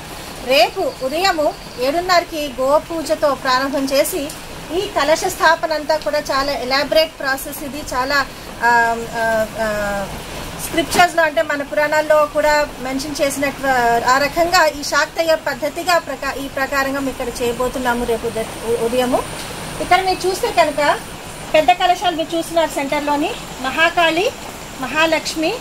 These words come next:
మహాసరస్వతి. ఈ రకంగా ఈ కలశ స్థాపన తర్వాత రోజు కూడా ఇక్కడ శ్రీయంత్ర మహామేరు ఆలయంలోని ఫస్ట్ ఫ్లోర్లోని అమ్మవారికి క్షీరాభిషేకం ఉంటుంది,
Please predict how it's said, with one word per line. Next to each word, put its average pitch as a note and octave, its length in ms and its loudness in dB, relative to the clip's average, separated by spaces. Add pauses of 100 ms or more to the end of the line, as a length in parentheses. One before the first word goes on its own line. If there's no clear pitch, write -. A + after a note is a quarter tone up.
(280)
మహాసరస్వతి. C#4 800 0 (180)
ఈ - 40 2
రకంగా E4+ 520 4 (180)
ఈ E4+ 40 -2
కలశ D#4+ 260 2
స్థాపన E4+ 800 2
తర్వాత C#4 520 2 (280)
రోజు F4+ 320 6
కూడా G4 260 4
ఇక్కడ B3 400 0 (580)
శ్రీయంత్ర E4+ 340 -2
మహామేరు D#4 540 4
ఆలయంలోని C4+ 680 2 (420)
ఫస్ట్ C#4+ 180 4
ఫ్లోర్లోని B3+ 540 2
అమ్మవారికి C#4+ 800 2 (720)
క్షీరాభిషేకం D#4 800 2
ఉంటుంది, C4+ 540 -2